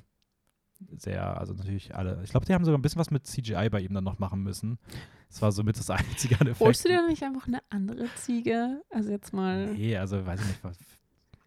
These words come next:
Speaker 1: ziehst du da noch schon durch?
Speaker 2: Oder sie
Speaker 1: Das
Speaker 2: dachten
Speaker 1: gehört
Speaker 2: sich,
Speaker 1: dazu,
Speaker 2: „Naja,
Speaker 1: wenn du
Speaker 2: das
Speaker 1: mit Tieren
Speaker 2: passt jetzt
Speaker 1: drehst.
Speaker 2: eigentlich schon auch zu dem ganzen, zur ganzen Story, dann
Speaker 1: <laughs>
Speaker 2: lassen wir uns jetzt.“
Speaker 1: Ja, aber fand, fand ich, finde ich irgendwie ganz lustig, aber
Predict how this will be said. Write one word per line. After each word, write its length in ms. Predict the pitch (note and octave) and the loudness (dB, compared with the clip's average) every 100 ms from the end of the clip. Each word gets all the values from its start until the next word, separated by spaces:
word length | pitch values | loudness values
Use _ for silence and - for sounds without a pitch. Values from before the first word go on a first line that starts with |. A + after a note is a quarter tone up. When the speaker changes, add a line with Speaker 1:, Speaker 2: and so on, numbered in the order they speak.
| _ | _
Speaker 1:
ziehst 300 | - - F#2+ | -18 -12 -10
du 60 | A#2+ | -4
da 80 | B2 | -2
noch 120 | C3+ | -2
schon 160 | - C3 | -2 0
durch? 300 | A#2+ F#2 - _ - | 0 0 -6 _ -4
Speaker 2:
Oder 200 | A3 G3+ | 0 2
sie 120 | G3+ | 2
Speaker 1:
Das 100 | F#3 | 4
Speaker 2:
dachten 60 | G#3 | 8
Speaker 1:
gehört 180 | G#3 A2+ | 10 10
Speaker 2:
sich, 80 | C#3 | 6
Speaker 1:
dazu, 100 | A3 F#3+ | 6 8
Speaker 2:
„Naja, 80 | |
Speaker 1:
wenn 100 | C3+ | 8
du 60 | G#2 | 8
Speaker 2:
das 20 | |
Speaker 1:
mit 100 | G2+ - | 6 2
Tieren 120 | - | 0
Speaker 2:
passt 100 | G2 | 2
jetzt 180 | G2 G2 | 2 2
Speaker 1:
drehst. 120 | - | 2
Speaker 2:
eigentlich 260 | A#3+ B3 C4 | 0 -2 -2
schon 300 | - A3 A3+ | -2 -2 -2
auch 160 | - - | -6 -8
zu 160 | - | -10
dem 180 | A3 A3 | -6 -4
ganzen, 420 | G#3+ G#3 - G#3+ G#3 | -4 -6 -6 -8 -6
zur 140 | G#3 | -4
ganzen 300 | G#3+ G#3 G#3 | -4 -4 -8
Story, 480 | - - - G#3 E4 | -8 -4 0 4 4
dann 440 | E4 D4+ C#4 - D4+ - _ _ | 4 2 2 4 4 0 _ _
Speaker 1:
<laughs> 360 | - - - _ | -20 -20 -20 _
Speaker 2:
lassen 340 | B3 D4 A3+ G#3 | 2 2 2 2
wir 120 | G3 | 0
uns 140 | G3+ | 0
jetzt.“ 540 | G3+ G3+ G3 - - - - | 0 0 -2 -4 -16 -12 0
Speaker 1:
Ja, 220 | C3 A#2+ - _ _ | 0 0 -4 _ _
aber 260 | B2 A#2 A2+ | 0 2 2
fand, 200 | - A2 | 0 0
fand 120 | A2+ | 0
ich, 180 | G#2+ - | 0 -4
finde 200 | - G#2 | -2 2
ich 40 | |
irgendwie 240 | G#2 G#2 G2 | 2 2 0
ganz 140 | G2 | -2
lustig, 380 | G#2 G2 G2 G2 | -2 -2 -4 -4
aber 400 | F#2+ F#2+ F#2 F#2 | -2 0 0 -2